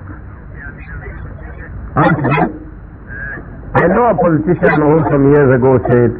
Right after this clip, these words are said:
"You know, Allah did not answer the prayers of Muslims." So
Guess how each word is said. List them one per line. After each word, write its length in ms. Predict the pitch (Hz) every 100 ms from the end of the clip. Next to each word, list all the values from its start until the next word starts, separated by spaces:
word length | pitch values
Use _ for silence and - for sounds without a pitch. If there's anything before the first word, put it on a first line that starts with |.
| - - - - - - - - - - - - 113
"You 60 | 139
know, 180 | 156 180 143 151
Allah 220 | 156 180 180
did 100 | 156 143 165
not 120 | 185 165
answer 260 | 165 - 165 147
the 60 | 131
prayers 300 | 147 151 151 139
of 40 | 127 131
Muslims." 340 | - 107 - - - - - - - - - - - - - - - - - - - - - - - - - - - - - - - - - -
So 80 | 143